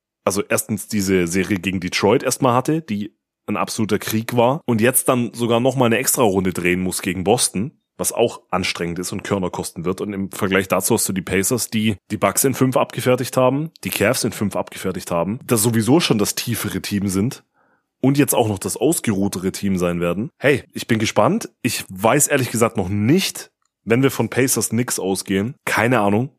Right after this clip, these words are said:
wie ich tippen werde. Weiß ich wirklich noch nicht.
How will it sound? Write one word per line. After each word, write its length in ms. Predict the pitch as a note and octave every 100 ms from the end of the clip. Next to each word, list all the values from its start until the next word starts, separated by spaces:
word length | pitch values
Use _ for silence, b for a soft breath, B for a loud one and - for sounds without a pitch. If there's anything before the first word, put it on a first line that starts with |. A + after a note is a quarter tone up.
| _
wie 120 | - G#2+
ich 100 | -
tippen 560 | A#2 - G#2 F2 E2+
werde. 460 | G2 G2 G#2 D3+ _ _ _ _ -
Weiß 220 | G2+ -
ich 180 | - G#2
wirklich 280 | G#2 -
noch 80 | A#2+
nicht. 220 | A#2+ D#3+